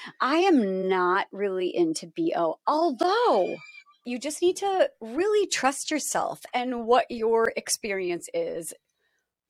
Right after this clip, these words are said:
Emotional, physical. If the, you're feeling a magnetic pull, if you feel like you've known this person for a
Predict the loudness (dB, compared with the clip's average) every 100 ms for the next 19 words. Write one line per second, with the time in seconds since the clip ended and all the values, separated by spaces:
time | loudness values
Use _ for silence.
0 | -4 2 4 2 2 0 0 2 2 0
1 | 0 -4 -8 2 2 4 -4 -2 2 2
2 | 4 4 2 0 _ _ _ _ _ 2
3 | 2 2 -4 -2 2 2 0 -6 -8 -10
4 | -8 -4 -2 -2 -4 -4 -2 -2 -4 -4
5 | -4 -2 -4 -6 -12 -4 0 2 0 -4
6 | -4 0 0 -2 -10 -6 -2 -2 -2 -4
7 | -6 -10 -8 -8 -6 -8 -8 -4 -4